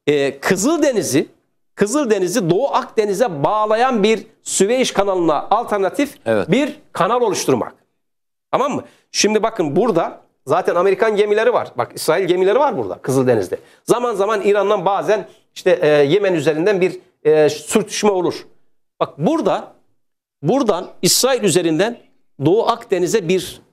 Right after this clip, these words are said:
Speaker 1: Doğu Akdeniz'e bir, e, şey açmak istiyorlar, kanal.
Speaker 2: Ek bir kanal,
Speaker 1: Ek bir
Speaker 2: Süveyş'e
Speaker 1: kanal.
Speaker 2: rakip olacak,
Speaker 1: Ve
Speaker 2: evet.
Speaker 1: inanılmaz derecede dünya ticaretini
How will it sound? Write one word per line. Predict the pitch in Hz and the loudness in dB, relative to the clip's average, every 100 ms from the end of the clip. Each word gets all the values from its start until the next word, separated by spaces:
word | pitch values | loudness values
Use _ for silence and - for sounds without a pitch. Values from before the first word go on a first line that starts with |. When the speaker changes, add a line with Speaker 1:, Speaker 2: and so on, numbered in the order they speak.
| _ _ | _ _
Speaker 1:
Doğu | 147 185 208 | 0 2 0
Akdeniz'e | 214 - 165 151 208 160 | -4 -2 0 2 2 2
bir, | 170 - _ _ _ _ | -2 -4 _ _ _ _
e, | 139 139 | 0 0
şey | 135 160 | 0 2
açmak | 135 - 113 | 0 -2 -6
istiyorlar, | - 113 95 | -4 -2 -2
kanal. | - 127 98 - | 0 0 0 -2
Speaker 2:
Ek | 185 - - | -4 -2 -4
bir | 202 | -2
kanal, | - 185 151 | -2 -2 0
Speaker 1:
Ek | 165 | 0
bir | 185 | 2
Speaker 2:
Süveyş'e | 165 180 190 | 2 2 0
Speaker 1:
kanal. | - 170 | 0 0
Speaker 2:
rakip | 170 170 160 | -2 -2 0
olacak, | 139 113 131 | 0 2 0
Speaker 1:
Ve | 240 | 0
Speaker 2:
evet. | 143 | 0
Speaker 1:
inanılmaz | 180 214 220 254 269 208 | 0 0 0 0 0 0
derecede | 208 190 240 175 | 0 0 0 0
dünya | 185 220 233 | 2 2 2
ticaretini | 233 175 190 190 226 220 | 0 0 -2 0 -2 -2